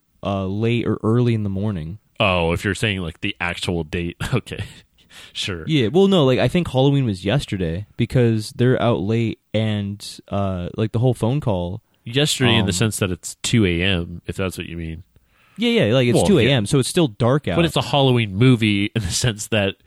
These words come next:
Speaker 2: it's taking place on Halloween, the night you go out on Halloween. <laughs>
Speaker 1: Okay.
Speaker 2: Yeah.
Speaker 1: All right, maybe, maybe, Jordan.
Speaker 2: Like, after the club, maybe at, like, twelve,
Speaker 1: <laughs>
Speaker 2: one A M. Yeah. So,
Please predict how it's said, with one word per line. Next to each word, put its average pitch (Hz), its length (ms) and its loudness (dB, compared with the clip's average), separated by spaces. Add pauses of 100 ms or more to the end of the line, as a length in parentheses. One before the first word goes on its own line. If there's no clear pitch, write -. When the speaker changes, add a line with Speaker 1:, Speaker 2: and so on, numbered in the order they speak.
(120)
Speaker 2:
it's 113 200 -2
taking 120 280 0
place 117 220 2
on 98 140 2
Halloween, 98 440 2
the 82 80 -4
night 95 180 -2
you 101 120 -2
go 92 180 4
out 90 180 2
on 82 120 -2
Halloween. 87 540 0 (400)
<laughs> - 80 -6 (560)
Speaker 1:
Okay. 82 400 -10
Speaker 2:
Yeah. 110 220 4
Speaker 1:
All 147 60 0
right, 82 160 -2
maybe, 90 400 0
maybe, 92 240 -2
Jordan. 104 200 -6
Speaker 2:
Like, 98 200 -2
after 101 320 0
the 90 100 -2
club, 95 320 -4
maybe 87 240 -2
at, 85 80 -2
like, 82 180 -6
twelve, 90 640 2
Speaker 1:
<laughs> - 0 -
Speaker 2:
one 92 240 -4
A 85 180 -2
M. 85 360 -2 (220)
Yeah. 85 240 -2 (380)
So, 85 340 -2